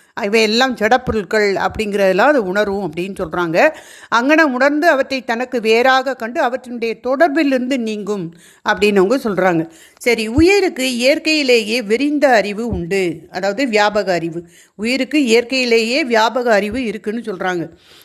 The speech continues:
உயிருக்கு இயற்கையிலேயே விரிந்த அறிவு உண்டு, அது வியாபக அறிவு எனப்படும்.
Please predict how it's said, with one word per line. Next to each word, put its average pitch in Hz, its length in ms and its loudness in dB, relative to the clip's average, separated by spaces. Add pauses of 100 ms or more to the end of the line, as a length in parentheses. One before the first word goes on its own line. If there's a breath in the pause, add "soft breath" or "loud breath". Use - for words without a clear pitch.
உயிருக்கு 277 460 4
இயற்கையிலேயே 220 800 0
விரிந்த 247 580 2
அறிவு 214 420 -2
உண்டு, 180 420 -6
அது 196 200 -6
வியாபக 208 540 0
அறிவு 185 300 0
எனப்படும். 175 600 -4